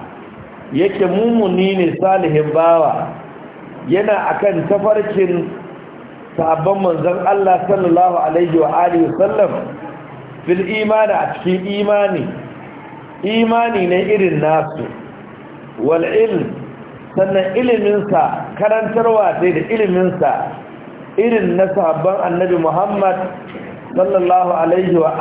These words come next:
alihi wa sallam, sannan a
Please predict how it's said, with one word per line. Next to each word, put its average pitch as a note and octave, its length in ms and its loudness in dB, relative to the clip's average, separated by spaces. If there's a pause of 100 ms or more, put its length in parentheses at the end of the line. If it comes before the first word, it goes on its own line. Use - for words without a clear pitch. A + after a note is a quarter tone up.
(140)
alihi E3+ 320 2
wa D#3+ 240 2
sallam, D#3 340 2 (960)
sannan E3 480 2 (1000)
a D#3+ 180 4